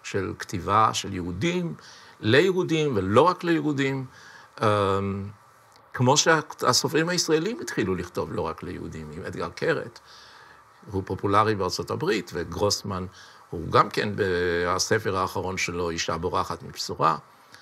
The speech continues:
הוא, אה, רב-מכר בארצות הברית. יש, אה,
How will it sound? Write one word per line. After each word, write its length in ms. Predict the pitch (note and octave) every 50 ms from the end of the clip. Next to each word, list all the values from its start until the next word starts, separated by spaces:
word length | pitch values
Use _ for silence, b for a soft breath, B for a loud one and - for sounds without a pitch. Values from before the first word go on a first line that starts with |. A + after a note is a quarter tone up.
| B B B B B B
הוא, 500 | G#2+ F#2+ F2 F#2+ G2 F#2+ F#2 F#2+ F#2+ F#2
אה, 200 | F2+ F2+ F2 E2+
רב-מכר 600 | E2 E2+ G2+ F#2+ - D#3+ G3 F#3 - - D#2 - - - B B B B B B B B B
בארצות 580 | - - F#2 F2+ F#2 F#2 F2 - - A2 G2+ -
הברית. 420 | C#3 C#3 E3 F#3 F3+ F3 F3 - - - C#3+
יש, 400 | C#3 C#3 D3 C#3 - - -
אה, 60 | C3